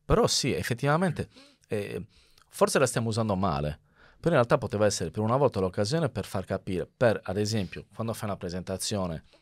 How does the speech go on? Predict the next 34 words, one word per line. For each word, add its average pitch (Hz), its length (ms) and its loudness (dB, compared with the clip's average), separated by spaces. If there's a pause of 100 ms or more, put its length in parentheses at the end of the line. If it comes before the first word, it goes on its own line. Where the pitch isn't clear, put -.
dei - 140 -10
candidati, 143 480 -2
parlare 95 340 -2
sia - 160 -4
dei 123 100 -2
candidati 98 340 -6
locali 180 280 -4
sia 127 180 -6
delle 104 160 -2
europee. 85 400 -4 (600)
Eh, 90 640 -8 (1200)
io 175 140 6
lo 139 100 8
spero, 95 560 2
nel 120 140 -2
mio 131 140 0
piccolo, 135 320 2
non 107 140 -2
lo 110 60 4
dico 117 200 -2
adesso, 120 340 2
però 120 160 6
lo, 95 160 0
stiamo 120 240 2
provando 131 280 4
a - 20 6
fare 104 200 -2
incontri 107 360 -4
anche 113 180 -2
di 104 80 -6
questo - 220 -12
tipo, 135 220 -4
per 101 100 -8
parlare 104 300 0